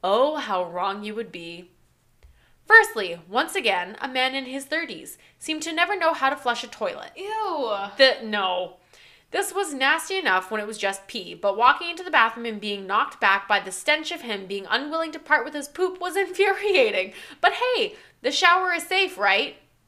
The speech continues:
Speaker 1: <sighs> Hell no. Literally every time I would shower after he did, there would be snot rocket-, oh, oh. There would be snot rockets that were a mixture of mucus and blood on the
Speaker 2: <gasps>
Speaker 1: shower walls and floor.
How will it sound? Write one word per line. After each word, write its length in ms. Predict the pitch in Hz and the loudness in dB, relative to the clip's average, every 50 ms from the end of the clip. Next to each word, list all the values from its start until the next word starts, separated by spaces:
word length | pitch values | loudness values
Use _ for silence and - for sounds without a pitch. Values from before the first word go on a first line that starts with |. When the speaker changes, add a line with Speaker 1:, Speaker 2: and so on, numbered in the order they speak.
| _ _ _ _ _ _ _ _ _ _ | _ _ _ _ _ _ _ _ _ _
Speaker 1:
<sighs> 380 | - 202 214 226 240 233 220 214 202 196 196 196 190 _ _ _ _ _ _ _ _ _ _ _ _ _ _ _ _ _ _ _ _ _ | -12 -10 -8 -8 -8 -8 -10 -10 -12 -16 -20 -20 -20 _ _ _ _ _ _ _ _ _ _ _ _ _ _ _ _ _ _ _ _ _
Hell 280 | - - 269 254 247 247 | 2 4 6 6 6 4
no. 260 | 214 202 - - 139 - _ _ _ _ _ _ _ _ _ _ _ _ _ _ _ _ _ _ | 0 -4 -4 -6 -12 -16 _ _ _ _ _ _ _ _ _ _ _ _ _ _ _ _ _ _
Literally 440 | - 208 220 226 240 240 240 254 - | -6 -2 0 0 2 2 0 0 2
every 220 | 208 214 208 269 294 | 2 2 2 0 0
time 200 | 339 349 320 311 | 0 2 2 4
I 100 | 320 330 | 2 2
would 120 | 359 381 | 0 -2
shower 340 | - - 208 196 196 190 180 | 4 6 6 6 6 6 4
after 300 | 175 196 190 190 - 254 | 4 4 4 2 -2 -8
he 240 | 240 - - 302 294 | -10 -8 -8 -8 -6
did, 300 | 214 202 - - - 175 - - - - _ - | -4 -6 -6 -6 -8 -10 -16 -20 -20 -20 _ 2
there 120 | 233 233 | 4 6
would 140 | 233 233 226 | 6 4 4
be 160 | 220 214 202 | 0 -4 -4
snot 460 | 196 - - - 254 262 320 330 - | -4 -4 -2 2 4 6 6 6 4
rocket-, 340 | 320 247 226 233 226 - - - - | 4 4 4 4 2 -2 -10 -12 -12
oh, 120 | - - - _ | -14 -14 -12 _
oh. 440 | - 180 185 180 175 170 175 180 170 - _ _ _ _ _ - | -8 -6 -4 -4 -4 -6 -8 -10 -10 -14 _ _ _ _ _ 0
There 120 | 262 285 | 2 2
would 140 | 311 349 - | 2 2 2
be 120 | 320 320 | 0 0
snot 600 | 320 320 - - - - - 339 339 370 - 302 | 0 -2 -6 -10 -10 -2 2 4 4 4 2 4
rockets 500 | 294 277 262 247 247 - 302 254 - - - | 6 8 8 8 8 6 2 0 0 0 0
that 200 | 247 233 220 233 | 2 2 2 2
were 100 | 240 233 | 0 0
a 60 | 226 | 0
mixture 280 | 226 269 277 - - 330 | 0 -2 -2 -2 2 4
of 120 | 302 294 277 | 4 4 2
mucus 380 | 269 254 294 302 - 427 440 - - | 0 -4 -4 -2 -2 -4 -6 -4 -2
and 240 | - 320 294 269 233 | -2 -2 -2 -2 -4
blood 380 | 254 269 294 320 311 285 262 - | -2 4 6 6 6 6 4 2
on 220 | - - 262 262 | 2 4 4 4
the 100 | 269 320 | 4 0
Speaker 2:
<gasps> 0 | |
Speaker 1:
shower 480 | 311 - - 330 262 262 269 294 311 311 | -2 2 4 6 6 6 6 6 4 2
walls 420 | 277 277 277 269 262 262 254 254 269 | 4 6 8 8 10 8 8 6 2
and 260 | 262 - 247 240 240 | 0 -2 -4 -4 -8
floor. 520 | - - 269 269 254 214 190 - - - | -12 -6 -2 0 2 2 2 0 -2 -6